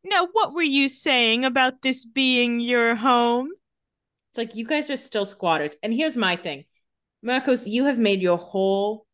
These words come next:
Speaker 2: life about, like, we just want a home to ourselves. Like, we're not bad people. We just want a home.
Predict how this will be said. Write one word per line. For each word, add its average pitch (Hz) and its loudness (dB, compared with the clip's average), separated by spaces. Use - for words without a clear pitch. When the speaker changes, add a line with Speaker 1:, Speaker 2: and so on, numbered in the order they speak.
Speaker 2:
life 156 0
about, 170 -2
like, 165 -4
we 190 -4
just 226 -6
want 208 0
a 190 -2
home 170 -4
to 185 -2
ourselves. 151 -2
Like, 147 -8
we're 175 0
not 196 0
bad 202 2
people. 190 -6
We 180 -6
just 175 -4
want 180 -2
a - -4
home. 165 -6